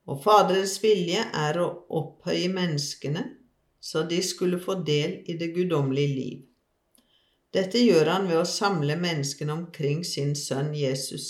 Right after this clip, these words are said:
Kristus. Denne forsamlingen er kirken, som på jorden er spiren og begynnelsen til dette riket på jorden. Kristus er midtpunktet i denne forsamlingen, som er Guds familie.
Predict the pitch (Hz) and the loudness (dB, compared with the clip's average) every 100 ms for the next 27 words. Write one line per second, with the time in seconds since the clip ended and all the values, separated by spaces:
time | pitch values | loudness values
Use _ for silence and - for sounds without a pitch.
0 | - - - - - 175 - - - _ | -12 -10 -8 -8 -10 -14 -12 -14 -16 _
1 | _ _ _ _ _ _ _ - 220 208 | _ _ _ _ _ _ _ 2 4 4
2 | 226 240 254 226 190 170 170 175 208 208 | 2 2 0 2 2 2 -2 -2 -4 -4
3 | 170 170 170 - 208 196 - 180 285 - | -4 -2 -4 2 2 2 -4 -4 -4 -6
4 | 180 180 190 170 156 160 165 175 - - | -6 -4 -2 -2 -4 -4 -4 -6 -8 -2
5 | 202 185 160 196 285 208 190 185 156 147 | 0 0 0 -2 -4 -2 -2 0 -2 -4
6 | 160 - 240 254 196 190 190 160 165 165 | -6 -6 -6 -6 -2 -4 0 -2 0 -2
7 | - 120 139 143 _ 160 151 123 - - | -4 -8 -10 -10 _ -6 -4 -4 -8 -14
8 | - _ _ _ _ _ _ _ _ _ | -18 _ _ _ _ _ _ _ _ _
9 | - - _ _ _ - 214 240 - - | -20 -20 _ _ _ 0 4 6 4 -2
10 | 269 - 214 214 226 240 - - 170 170 | -4 0 2 4 4 2 2 -4 -4 -2
11 | 196 226 220 202 160 180 180 - 190 165 | 2 2 2 0 0 -2 -4 -6 -4 -2
12 | 151 143 143 147 165 - 151 143 147 - | 0 0 0 -2 -4 -6 -2 0 0 -4
13 | _ _ _ _ 143 175 180 185 - - | _ _ _ _ -8 -2 0 -2 -6 -4
14 | 180 180 139 131 - - - | 0 2 2 0 -4 -8 -10